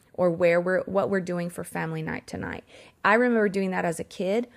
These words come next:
And when it was our turn to make the decision for family night, oh my gosh, it was the best thing ever. And I think I loved it because it made you feel powerful in your family. It made you feel like your voice mattered in your family.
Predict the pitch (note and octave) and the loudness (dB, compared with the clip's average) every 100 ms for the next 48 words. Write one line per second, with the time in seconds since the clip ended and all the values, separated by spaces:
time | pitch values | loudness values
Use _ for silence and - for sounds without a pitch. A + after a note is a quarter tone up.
0 | _ _ G3+ G3+ F#3 F3+ F3 - F#3 A#3 | _ _ 0 0 2 -2 -2 2 2 2
1 | - G#3 G#3 B3+ - - G#3 F#3 F3 F#3 | -2 -2 0 -2 -4 -4 -2 -2 -4 -4
2 | F#3+ - E3+ F#3+ A3 A3+ G#3 F3 E3+ G3 | -4 -2 -2 -2 -4 -4 -6 -6 -2 0
3 | A3+ B3+ D4 D4 - A#3+ C#4+ A#3+ E3+ G3 | 2 2 -2 -6 -4 -4 -2 -6 -6 -8
4 | D#3 - - - - _ B3 D#4+ F4 F4 | -10 -12 -20 -20 -20 _ 0 2 -2 -4
5 | A3 F3 G3 - - F#3+ E3+ A3 E3+ - | -4 -4 -6 -8 -6 -4 -4 -4 -6 -8
6 | - - - G3 G3 G#3+ D4+ F4+ A3 G3+ | -12 -20 -10 -4 -2 -2 -2 0 2 2
7 | G#3 A3+ D4+ - G#3 G#3+ G#3+ A3 G#3+ A3 | 2 0 -4 -4 -2 0 0 -2 -2 -2
8 | C4+ - A3 G#3 G3+ G3 - _ - F3+ | -6 -2 2 4 2 -2 -16 _ -10 -2
9 | G#3 A#3 A#3 G#3 F3+ E3+ E3 - F3 F3+ | 0 0 0 -4 -2 -4 -6 -6 -4 -2
10 | A#3+ C#4 C#4+ C4 - - G#3 G#3+ A#3+ A#3 | 0 -2 -6 -10 -16 -2 0 0 -2 0
11 | G#3+ G#3 - F3+ E3+ F3+ F#3+ F3+ E3 D#3+ | 0 0 -2 -8 -4 -2 -2 -4 -8 -6
12 | D#3+ F3 A3+ A#3 F3+ E3+ - - D#3+ E3+ | -4 -2 0 -2 -4 -8 -10 -10 -6 -4
13 | A3+ C#4 | -2 -4